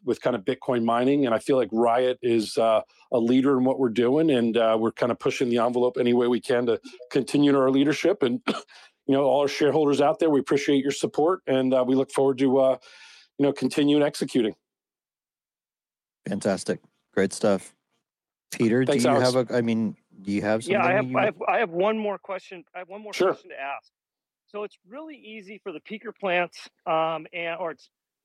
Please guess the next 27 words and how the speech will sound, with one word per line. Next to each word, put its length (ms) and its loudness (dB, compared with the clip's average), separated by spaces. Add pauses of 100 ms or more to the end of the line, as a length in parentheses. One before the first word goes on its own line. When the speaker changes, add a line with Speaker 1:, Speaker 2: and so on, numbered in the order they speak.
(140)
Speaker 3:
not, 200 -12
maybe 260 -10
not 160 -6
easy, 320 -16
but 200 -8
it's 260 -6
built 240 -6
into 180 -8
the 120 -16
peaker 300 -18
plants 320 -4
Speaker 1:
<coughs> 600 -6
Speaker 3:
and, 460 -4 (180)
and 260 -10
the, 320 -14
uh, 220 -6
the 60 -16
Bitcoin 400 -10
mining 260 -6
operations 640 -10
to 60 -18
be 160 -8
able 200 -4
to, 220 -10 (600)
uh, 180 2
spin 360 -6
up 140 -6